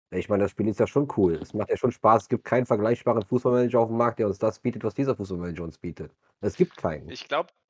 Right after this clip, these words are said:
Speaker 2: das Ding ist halt auch, ich hab jetzt keinen Druck. Ich sag jetzt nicht, wenn bis nächste Woche was nicht kommt, hör ich auf. Die Leute, die immer sagen, sie hören auf, sie hören auf, das sind eh die Leute, die nicht aufhören. Also ganz abgesehen davon, die Leute, die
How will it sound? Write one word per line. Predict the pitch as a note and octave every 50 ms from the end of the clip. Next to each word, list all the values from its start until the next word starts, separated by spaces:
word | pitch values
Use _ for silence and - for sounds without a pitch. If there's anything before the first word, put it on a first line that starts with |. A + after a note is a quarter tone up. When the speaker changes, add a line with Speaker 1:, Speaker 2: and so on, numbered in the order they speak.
| _ _ _ _ _ _ _ _
Speaker 2:
das | - C#3 C#3+ - -
Ding | - F3 G#3+ A3
ist | G3 F3
halt | - E3+ E3+ D3
auch, | D3+ D3 - - _ _ -
ich | D3 C#3 - - - -
hab | C#3+ D3+ E3 -
jetzt | G3 - -
keinen | - D#3 D3 D3 C3
Druck. | - - C#3+ F3 F3+ -
Ich | B2+ -
sag | - - D3+ -
jetzt | D#3 C3 - C#3+
nicht, | D3 D3 - -
wenn | C#3 C3 B2+
bis | C3 C3 - -
nächste | C#3 D3 - - C#3
Woche | C3+ C3+ C3+
was | B2 B2 -
nicht | A#2+ -
kommt, | - - C#3 C3+ B2 B2+
hör | B2+ A#2
ich | - - -
auf. | G#2 G#2+ G#2 G#2 - - _ - - _ -
Die | A#2+
Leute, | C3+ D#3 F#3 F3 D#3+
die | D#3+ D#3+
immer | D3+ D#3 D#3 D3+ C#3+ C3+
sagen, | B2+ C3+ C3+ C3+ C#3+ C#3+
sie | B2 C3 C3
hören | C3 C3 B2+ B2
auf, | G#2+ A#2 B2+ C3+ C#3 - -
sie | - - A#2+ A#2+
hören | A#2+ A2+ G#2+
auf, | C#2+ G2 A2+ A#2+ A#2 -
das | A2+ A2 -
sind | G2+
eh | A2+ A#2+ A#2
die | A#2 A#2 A#2+ A2+
Leute, | A#2 A#2 A2+ A#2 G#2+
die | G#2+ G#2+
nicht | A#2+ C3+ - C3+
aufhören. | D3 C#3+ - - B2+ B2+ C3 - _ _ _
Also | - G2 G2 F#2+ F#2 -
ganz | - G#2 G#2+
abgesehen | G#2+ G2 - G#2+ G2+ G2 G#2
davon, | A2 A2+ - B2+
die | C3
Leute, | C#3 C#3+ C#3+ C#3+
die | C3